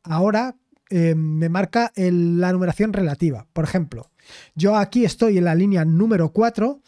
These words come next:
me dice que la línea siguiente es la uno y la línea anterior es la uno. Esto me permite desplazarme con facilidad. Por ejemplo, si me quisiera desplazar a la línea número dos, lo que haría sería pulsar dos K.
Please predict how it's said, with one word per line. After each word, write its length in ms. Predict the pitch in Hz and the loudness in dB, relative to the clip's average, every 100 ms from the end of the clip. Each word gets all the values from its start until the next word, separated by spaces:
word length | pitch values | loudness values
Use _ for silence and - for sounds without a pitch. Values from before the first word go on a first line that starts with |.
| - - - | -20 -20 -8
me 140 | 170 185 | -2 0
dice 340 | 226 - 175 | 0 -2 -2
que 100 | 190 | 0
la 100 | 180 | 2
línea 380 | 185 240 254 214 | 2 2 2 0
siguiente 560 | - 233 247 240 180 | 0 0 0 0 0
es 120 | 170 185 | 0 2
la 180 | 190 | 2
uno 420 | 202 247 226 294 - - - - | 2 0 -2 -4 -10 -20 -8 0
y 80 | |
la 100 | 185 | 2
línea 240 | 185 220 214 | 2 2 0
anterior 400 | 202 196 196 208 | 0 0 2 2
es 160 | 208 | 0
la 240 | 196 165 - - | 0 -2 -4 -2
uno. 460 | 214 175 143 117 _ - - _ | 0 0 -2 -8 _ -20 -20 _
Esto 240 | - 190 240 | -4 -2 0
me 100 | 226 | 2
permite 440 | 220 233 254 185 | 0 0 0 2
desplazarme 580 | 165 - 165 190 220 190 | 0 0 -2 0 0 -2
con 160 | 175 160 | -2 -2
facilidad. 480 | 185 208 220 226 | 0 0 0 0
Por 100 | 220 | -2
ejemplo, 280 | 185 196 185 | -2 -2 -2
si 100 | - | -4
me 120 | 165 | -4
quisiera 300 | 147 143 185 | -6 -4 -2
desplazar 580 | 190 185 190 - 208 143 - | -2 -2 -4 -2 -2 -4 -6
a 80 | |
la 140 | 170 160 | -4 -2
línea 320 | 190 202 160 | 0 0 -2
número 260 | 170 190 190 | 0 2 2
dos, 300 | 208 240 - - - - | 0 -2 -8 -20 -14 -2
lo 140 | 175 | 0
que 60 | 175 | 2
haría 180 | 180 208 | 0 0
sería 360 | 202 190 208 | 0 0 0
pulsar 520 | 180 180 - 175 139 - | 0 -2 -2 -4 -4 -8
dos 300 | 160 220 - | -4 -2 -4
K. 320 | - 120 - | -8 -10 -12